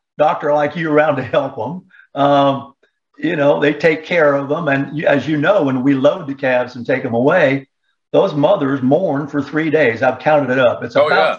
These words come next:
Speaker 2: yeah.
Speaker 1: three days as
Speaker 2: Yeah.
Speaker 1: they go looking for that calf. They, they do not stop,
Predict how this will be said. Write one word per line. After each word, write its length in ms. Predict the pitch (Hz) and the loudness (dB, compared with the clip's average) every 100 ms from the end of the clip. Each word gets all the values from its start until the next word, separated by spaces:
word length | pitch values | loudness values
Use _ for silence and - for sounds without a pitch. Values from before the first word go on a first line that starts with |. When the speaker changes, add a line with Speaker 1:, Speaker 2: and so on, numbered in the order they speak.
| - | -8
Speaker 2:
yeah. 60 | |
Speaker 1:
three 160 | 160 151 | -8 0
days 440 | 143 117 95 - _ _ _ _ _ _ | 0 0 -6 -18 _ _ _ _ _ _
as 160 | 147 113 | -2 0
Speaker 2:
Yeah. 60 | 127 | 2
Speaker 1:
they 100 | 156 | 2
go 200 | 160 156 | 2 2
looking 400 | 147 190 196 139 | 4 2 2 -4
for 140 | 135 131 | -4 0
that 240 | 139 135 | 0 2
calf. 360 | 135 113 110 - | 0 0 -4 -12
They, 160 | 143 156 | -8 -8
they 240 | - 151 | -2 -2
do 220 | 120 180 | -2 -2
not 280 | 196 160 156 | 2 2 2
stop, 680 | - - 202 143 113 - | -4 -2 0 2 0 -2